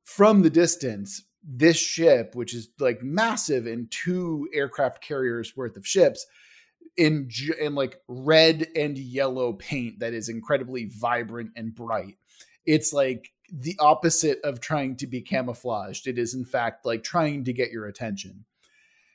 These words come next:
And the reason that I went with two aircraft carriers, because aircraft are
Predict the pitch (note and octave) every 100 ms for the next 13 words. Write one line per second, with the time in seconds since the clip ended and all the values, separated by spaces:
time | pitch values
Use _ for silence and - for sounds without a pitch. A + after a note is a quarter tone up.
0 | _ E3 D#3+ D#3 D3+ - D3+ D3 F#3+ F#3
1 | E3 D#3 D3 C#3+ D3 C#3 C#3+ C#3 B2+ -
2 | - - D3 C3+ C3 G#3 C#4+ - C#3+ A2+
3 | - C#3 B2 A2+ A2+ - D3+ D#3 B2+ C4
4 | B3+ F3 C3 - B2+ A2+